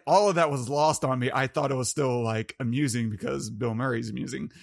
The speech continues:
Um, he can say anything, and it's just gonna, his tone is just gonna carry the, the humor. But then as he's,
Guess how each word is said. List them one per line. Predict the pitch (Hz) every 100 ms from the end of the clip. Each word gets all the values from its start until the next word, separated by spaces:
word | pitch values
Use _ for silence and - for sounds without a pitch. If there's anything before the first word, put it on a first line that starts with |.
| - _ -
Um, | 120 113 92
he | 104 147
can | 165
say | 143 170 156 151
anything, | 139 156 151 131 - 127 -
and | 131
it's | 127 -
just | 151 143 -
gonna, | 135 117 - _ _ _ _ - _
his | 127 131
tone | - 147 135 120 107 -
is | 120 107 104
just | 120 -
gonna | 131 117
carry | 131 123 123
the, | 151 135
the | 127 123
humor. | 127 113 107 - _ _ _ _
But | 156
then | 196 185
as | 175 147
he's, | 156 127